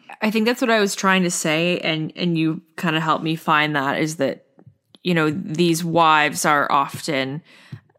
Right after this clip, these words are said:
like, in the way that women are expected to maintain society's morality, um, these wives can kind of do so for their husbands, right? Like, they're, they're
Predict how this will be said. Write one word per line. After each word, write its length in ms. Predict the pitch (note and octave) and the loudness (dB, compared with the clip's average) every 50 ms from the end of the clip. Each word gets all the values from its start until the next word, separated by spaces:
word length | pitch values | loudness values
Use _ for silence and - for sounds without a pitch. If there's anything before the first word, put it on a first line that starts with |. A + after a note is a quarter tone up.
| _ _ _ - _ _ _ _ - - | _ _ _ -20 _ _ _ _ -8 -4
like, 240 | - C#3+ D#3 - - | -4 -4 -4 -6 -6
in 140 | - F3+ F#3 | -2 0 2
the 80 | F#3 | 2
way 260 | F3+ E3 E3 F3 E3+ F3 | 2 2 2 2 2 2
that 260 | D3+ E3 C#3 - D#3+ | 2 0 -2 0 0
women 300 | D#3+ D#3+ D#3 D#3+ D#3 D#3 | 0 0 2 2 2 2
are 220 | D3+ D3+ D3 D3+ | 2 2 2 2
expected 600 | D3 C#3 - - - - C3+ C3+ - - E3+ D#3 D#3+ | 0 -2 -6 -6 -4 -4 -6 -4 -2 -4 -4 -2 -2
to 100 | - E3 | -2 0
maintain 600 | D#3+ D#3 D#3 D3+ D3+ - - F3 D3+ C#3+ C#3+ C#3+ | 0 0 0 0 -2 -4 -4 -4 -4 -2 -4 -6
society's 680 | - E3+ E3 - - D#3 C#3 C#3 D3 D3+ D3 C#3 - | -6 -6 -6 -4 -2 0 0 2 2 0 0 -2 -4
morality, 800 | D#3 C#3+ C3+ C3 C3 C3+ B2 B2 C3+ C3+ B2+ - C3 - - - - _ _ - - - - _ _ | -4 -4 -2 0 2 2 2 0 -2 -4 -4 -4 -6 -6 -8 -10 -12 _ _ -20 -20 -20 -20 _ _
um, 440 | - - G#2 G#2+ G#2 G#2 G2+ A2+ D#3 | -6 -4 -4 -2 -2 -4 -6 -6 -2
these 240 | E3+ E3+ E3 D#3 D#3+ | 0 0 0 0 -2
wives 420 | E3 D#3+ D#3 D#3 D#3 D#3 D#3 D#3 | -2 0 2 2 2 2 0 -2
can 160 | - - F#3 F3 | -4 -4 -4 -2
kind 220 | - E3+ D#3 D#3 | -2 -2 -4 -2
of 220 | D3+ D3+ D3 D3 | -4 -4 -6 -6
do 180 | - - D3 D3+ | -4 -2 -2 -2
so 260 | D#3 - - D3 C#3 | -2 0 -2 -2 -2
for 160 | C#3+ - E3+ | -2 -4 -4
their 180 | D#3 D3 C3+ A#2+ | -2 0 -2 -2
husbands, 920 | A#2 - - B2+ A#2+ - - - - F#2 D#2+ C2+ - - - - - - - _ _ _ | -2 -6 -6 -6 -6 -8 -8 -10 -10 -10 -10 -12 -14 -12 -12 -12 -12 -12 -16 _ _ _
right? 160 | - C3+ A2+ G2 | -6 -6 -4 -4
Like, 220 | C3+ C#3+ C#3 - | -4 -6 -6 -6
they're, 340 | - C#3+ C3+ B2+ A#2+ G#2 - - _ - _ _ _ _ | -4 -2 -2 -2 -4 -6 -10 -14 _ -20 _ _ _ _
they're 640 | - F3+ E3 C#3 C#3 C#3+ C3+ C3 B2+ - - F3+ | -6 -6 -6 -4 -2 -2 -2 -2 -4 -6 -10 -14